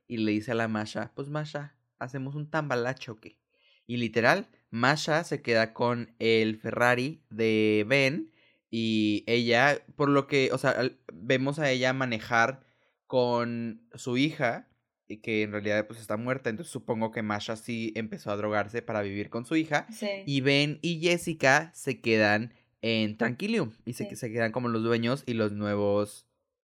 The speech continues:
Speaker 1: pues, chicos que te van a hacer la
Speaker 2: Que
Speaker 1: terapia.
Speaker 2: siento que está bien, porque ellos dos como que no tuvieron unos efectos tan intensos. O sea, simplemente era como arreglar su
Speaker 1: Ajá.
Speaker 2: relación,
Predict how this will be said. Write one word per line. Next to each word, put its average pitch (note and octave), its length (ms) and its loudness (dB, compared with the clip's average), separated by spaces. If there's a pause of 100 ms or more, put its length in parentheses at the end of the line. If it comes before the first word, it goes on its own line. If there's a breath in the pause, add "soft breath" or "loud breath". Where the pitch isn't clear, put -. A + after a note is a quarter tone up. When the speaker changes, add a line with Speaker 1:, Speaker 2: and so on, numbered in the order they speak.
(260)
Speaker 1:
pues, - 400 -10 (520)
chicos A2 340 -8
que G#2+ 80 -12
te G#2 100 -8
van G#2 80 -2
a G2 40 -4
hacer - 120 -12
la G#2 80 -4
Speaker 2:
Que - 60 -14
Speaker 1:
terapia. C#4 160 8
Speaker 2:
siento D4+ 240 4
que F#4 60 0
está E4+ 120 2
bien, C4 160 8
porque A#3 260 4
ellos C4+ 220 8
dos B3+ 160 6
como C4 240 -2
que A3 100 2
no A3 200 8
tuvieron A3+ 280 4
unos A3 220 6
efectos G#3 460 -4
tan G3 160 -2
intensos. G3 680 -4
O A3 60 -10
sea, G#3+ 100 -2
simplemente A3 460 4
era A3+ 120 6
como A3 200 2
arreglar G3 280 2
su G#3+ 100 -2
Speaker 1:
Ajá. A3+ 80 6
Speaker 2:
relación, G#3 580 2